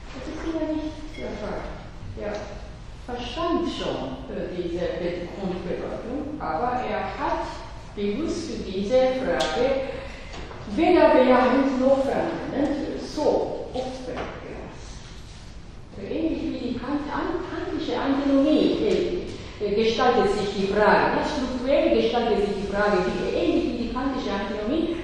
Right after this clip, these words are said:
Kant hat sich ja dazu Gege-, These, Gegenthese und Beweise der, zu dieser These und Gegenthese ausführliche Darlegungen gemacht, ne? Aber Buddha hat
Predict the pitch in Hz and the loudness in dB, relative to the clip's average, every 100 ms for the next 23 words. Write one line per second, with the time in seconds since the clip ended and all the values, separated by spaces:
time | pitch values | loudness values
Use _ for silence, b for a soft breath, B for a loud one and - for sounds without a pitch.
0 | - - 339 339 330 247 226 269 254 214 | -2 0 4 4 4 2 0 2 4 6
1 | 202 202 214 175 170 220 269 - - 269 | 6 4 4 2 2 2 4 4 2 2
2 | 285 - 277 269 277 233 233 240 240 233 | 0 2 6 6 4 4 6 4 4 2
3 | 233 277 247 240 - 208 196 208 - - | 4 4 2 2 2 4 6 8 8 6
4 | 233 202 190 180 185 170 170 - - - | 4 4 4 4 2 0 -2 -2 -2 -2
5 | 262 285 247 226 214 214 185 - - 247 | -2 0 0 2 2 2 2 2 0 0
6 | 254 - - - 277 302 - 285 269 240 | 0 -2 -4 2 4 4 4 4 4 4
7 | 240 240 226 - - 143 - - 147 139 | 2 2 4 4 2 0 -2 -4 -4 -6
8 | - - 320 320 - 214 196 196 302 302 | -8 -8 -8 -8 -10 -8 -6 -4 -4 0
9 | 302 330 - - 247 247 | 2 2 0 -2 -2 -2